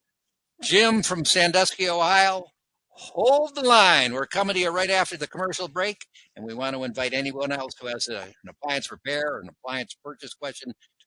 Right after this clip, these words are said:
call as well. Eight hundred, eight five nine, zero nine five seven. It's eight hundred, eight five nine, zero W J R. Give us a call right now.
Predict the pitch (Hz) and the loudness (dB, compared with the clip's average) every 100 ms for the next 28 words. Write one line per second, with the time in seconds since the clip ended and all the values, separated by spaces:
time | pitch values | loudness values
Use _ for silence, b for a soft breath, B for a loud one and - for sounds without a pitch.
0 | 131 123 123 - 95 87 76 - _ - | -8 -6 -6 -10 -10 -10 -12 -20 _ -6
1 | 180 147 165 120 87 _ b b - 175 | -4 -2 -4 -6 -12 _ b b -6 -4
2 | 127 _ _ _ 160 165 143 120 - 123 | -4 _ _ _ -4 -2 -2 -6 -10 -10
3 | 139 131 107 90 90 117 165 139 101 85 | -6 -6 -8 -12 -16 -10 -8 -8 -10 -14
4 | 90 113 147 147 147 131 _ 151 151 147 | -12 -8 -6 -6 -8 -14 _ -8 -6 -6
5 | 131 - - 165 170 170 151 b b b | -8 -6 -2 -2 -4 -8 -14 b b b
6 | _ _ - _ 135 151 147 151 151 143 | _ _ -20 _ -4 -2 -2 -4 -8 -12
7 | _ _ - 165 - _ _ 135 135 135 | _ _ -6 -6 -6 _ _ -4 -2 -2
8 | 127 110 127 131 127 110 101 123 160 147 | -6 -8 -6 -6 -8 -10 -8 -8 -8 -8
9 | 123 120 113 123 127 120 113 110 104 113 | -8 -10 -12 -10 -10 -8 -12 -10 -6 -4
10 | 110 107 113 113 - b _ 120 110 - | -4 -4 -6 -6 -10 b _ -10 -8 -10
11 | 101 - 107 98 90 - _ _ _ 101 | -12 -10 -8 -6 -8 -12 _ _ _ -8
12 | 110 110 _ _ - 90 95 85 | -6 -6 _ _ -16 -8 -6 -6